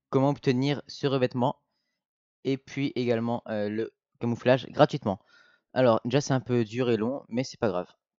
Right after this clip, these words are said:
Tout d'abord, vous devez le faire assez rapidement, là, dès que vous pouvez, parce qu'en gros, c'était à partir de deux heures du mat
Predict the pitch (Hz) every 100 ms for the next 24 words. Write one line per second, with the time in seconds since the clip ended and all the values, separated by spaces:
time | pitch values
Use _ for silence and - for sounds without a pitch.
0 | _ - 156 156 135 151 143 - _ _
1 | _ 113 120 123 139 123 - 139 - -
2 | _ - 123 - 120 131 120 139 127 117
3 | 113 120 - 120 139 123 113 107 127 107
4 | - - 117 107 - 123 110 107 98 117
5 | 117 107 107 117 -